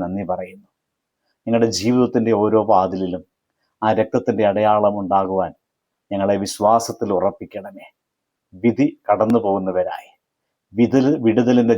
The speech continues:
ജനമായി, വിശുദ്ധിയുടെ സാക്ഷികളായി ഞങ്ങളെ നിലനിർത്തണമേ.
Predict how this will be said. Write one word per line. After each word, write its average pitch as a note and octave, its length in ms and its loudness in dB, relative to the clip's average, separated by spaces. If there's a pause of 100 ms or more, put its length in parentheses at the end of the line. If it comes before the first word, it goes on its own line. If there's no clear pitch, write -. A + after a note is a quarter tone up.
ജനമായി, F#2 480 -4 (640)
വിശുദ്ധിയുടെ A#2+ 680 2
സാക്ഷികളായി F#2+ 680 -6 (280)
ഞങ്ങളെ F#2 320 -2
നിലനിർത്തണമേ. G2 680 -10